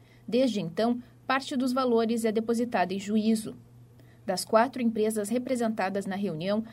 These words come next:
apenas uma delas, considerada uma das maiores exportadoras em operação no Porto de Paranaguá, pode ter mais de um milhão e meio de reais depositados em conta judicial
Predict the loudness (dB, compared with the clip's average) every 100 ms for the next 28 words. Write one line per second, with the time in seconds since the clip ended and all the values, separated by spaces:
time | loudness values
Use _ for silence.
0 | -16 -8 -4 -2 0 0 0 0 0 -2
1 | 2 4 4 2 -4 -6 -4 -2 2 4
2 | 4 4 4 4 4 4 4 4 4 6
3 | 6 4 -4 -6 -4 -4 0 0 2 2
4 | 2 0 0 0 0 0 0 0 0 -2
5 | -2 -6 -2 -2 -2 0 2 2 0 -16
6 | -20 -2 2 4 4 4 4 4 4 4
7 | 4 4 4 2 4 6 6 6 4 2
8 | 4 6 6 2 0 0 4 4 4 2
9 | 2 2 0 4 6 6 2 0 2 2
10 | 2 0 0 0 4 6 6 4